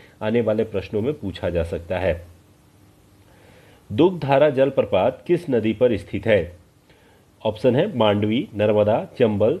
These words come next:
शरावती। इसका सही उत्तर है नर्मदा नदी पर। दुग्धारा, कपिलधारा आदि जलप्रपात जो है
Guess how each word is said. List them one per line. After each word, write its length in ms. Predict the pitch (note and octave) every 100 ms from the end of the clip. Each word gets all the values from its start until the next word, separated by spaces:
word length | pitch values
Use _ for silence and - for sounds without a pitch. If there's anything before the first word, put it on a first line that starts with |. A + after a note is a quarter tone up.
| -
शरावती। 540 | A#2 G#2+ F#2+ E2+ E2 E2 - _ _ -
इसका 240 | C3+ E3
सही 220 | - D3
उत्तर 300 | E3 D3 E3+
है 240 | C3+ G#2+ - - -
नर्मदा 420 | G#2+ G#2+ A2+ A#2
नदी 260 | G#2 F#2+ F#2
पर। 180 | E2+ D#2+
दुग्धारा, 720 | F#2 D#3 D3 D3 C#3+ D#3+ F#3 - _ _ -
कपिलधारा 560 | A2+ D3 C#3 B2 C3
आदि 380 | D3 A2 A2 B2
जलप्रपात 560 | A#2 A#2 A#2 G#2 A#2+ A2
जो 160 | G#2
है 260 | G2+ C3